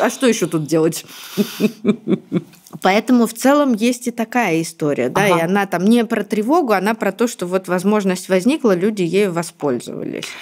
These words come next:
Speaker 2: А что вы скажете про ситуацию, когда, а, мужчина в браке,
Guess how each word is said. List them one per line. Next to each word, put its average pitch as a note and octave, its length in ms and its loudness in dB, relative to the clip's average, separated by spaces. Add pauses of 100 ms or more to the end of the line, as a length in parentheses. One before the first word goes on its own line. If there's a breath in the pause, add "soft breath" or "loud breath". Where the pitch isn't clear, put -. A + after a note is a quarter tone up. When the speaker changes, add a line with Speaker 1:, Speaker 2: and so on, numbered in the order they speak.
(280 loud breath)
Speaker 2:
А D#3 80 0
что - 180 0
вы C4+ 60 4
скажете G3+ 360 -2
про E3+ 200 0
ситуацию, F#3+ 560 -2
когда, D3+ 840 -2
а, C#3+ 640 -2
мужчина D#3 600 -2
в C3+ 100 -6
браке, C#3+ 680 -2